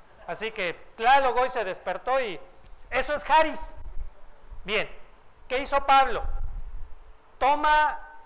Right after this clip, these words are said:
el Haris griego y el Shalom hebreo y forma un saludo cristiano. Gracia y paz. En todas sus cartas,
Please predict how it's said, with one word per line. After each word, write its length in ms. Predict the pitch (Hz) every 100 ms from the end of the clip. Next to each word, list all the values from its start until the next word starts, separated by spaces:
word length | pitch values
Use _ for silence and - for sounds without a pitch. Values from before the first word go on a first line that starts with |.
| - -
el 260 | 196 202 196 -
Haris 560 | 254 320 320 254 254 247 - - - - - - 175
griego 840 | 208 254 285 233 220 240 - - - - - - -
y 160 | 180
el 160 | 226 208
Shalom 720 | - 214 208 208 247 285 - - - -
hebreo 540 | 208 269 277 247 262 - - - - - -
y 120 | 233
forma 340 | - 269 269 269
un 140 | 262
saludo 840 | - 220 247 262 254 254 247 - - - -
cristiano. 680 | 226 233 - 254 247 208 151 - - - - - - _ - - - - - - - _ 180
Gracia 920 | 180 226 269 269 269 277 277 269 -
y 120 | 220 208
paz. 380 | - 240 190 - - - - - - -
En 340 | 214 220 -
todas 420 | - - 240 349
sus 180 | 277 247 -
cartas, 680 | 277 262 240 226 220 220